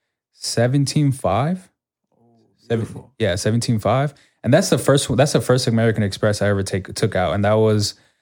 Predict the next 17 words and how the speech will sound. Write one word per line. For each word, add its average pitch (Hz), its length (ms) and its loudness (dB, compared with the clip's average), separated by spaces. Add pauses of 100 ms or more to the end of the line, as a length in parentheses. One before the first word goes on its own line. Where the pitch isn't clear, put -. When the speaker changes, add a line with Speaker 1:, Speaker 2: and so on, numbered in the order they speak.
(140)
Speaker 1:
see, - 180 -4
that 107 100 4
was 113 200 2
ten 123 200 0
grand. 110 460 2 (640)
And 110 340 0
over, 117 600 2
let's 101 160 -2
see, 98 160 -2
four 113 280 0
years, 110 680 0 (400)
maybe 113 580 2 (540)
three 113 140 0
years 107 280 0
and 101 100 -2
a 90 80 -4
half, 101 500 -2